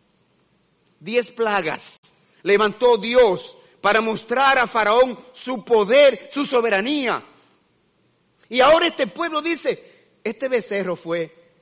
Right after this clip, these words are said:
el que hizo esas diez, esas diez señales". Es vergonzoso para Dios que lo, que lo, que lo reemplacen por una cosa así.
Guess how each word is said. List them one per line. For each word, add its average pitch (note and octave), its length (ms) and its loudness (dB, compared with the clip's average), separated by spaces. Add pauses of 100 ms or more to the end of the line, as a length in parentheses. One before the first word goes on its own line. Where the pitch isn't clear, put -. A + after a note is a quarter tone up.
(160)
el F3 180 -8
que F#3 140 -2
hizo G3 180 -4
esas F#3 240 -10
diez, F3 460 -10 (300)
esas F3 260 -12
diez E3 160 -10
señales". C#3+ 560 -14 (1900)
Es G3+ 100 -12
vergonzoso G3+ 720 -10 (840)
para F3 240 -8
Dios F3+ 580 -8 (1400)
que G#3+ 100 0
lo, A3 100 4 (320)
que G#3+ 140 2
lo, - 600 -2
que A3+ 120 2
lo A3+ 300 2 (340)
reemplacen A3 1040 2 (920)
por C4 220 2
una D4+ 240 -2
cosa C4 300 -2
así. B3+ 500 -12